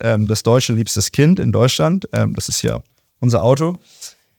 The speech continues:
Äh, ich hoffe, ich hab mit dem Video wieder mal, äh, ein Thema angeschnitten, das euch interessiert hat,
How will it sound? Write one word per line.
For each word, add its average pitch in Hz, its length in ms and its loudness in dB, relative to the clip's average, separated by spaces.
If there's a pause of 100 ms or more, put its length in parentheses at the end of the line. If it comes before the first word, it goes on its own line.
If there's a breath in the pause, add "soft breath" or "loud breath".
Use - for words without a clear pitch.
(260)
Äh, 147 360 4
ich - 80 -2
hoffe, 180 200 0
ich 170 100 -2
hab 170 140 0
mit 180 180 -2
dem 170 440 0
Video 170 460 0
wieder 156 160 2
mal, 135 340 2
äh, 123 280 -4
ein 120 180 -4
Thema 160 400 2
angeschnitten, 151 520 -2
das 117 120 -4
euch 131 200 -2
interessiert 120 440 0
hat, 254 300 -4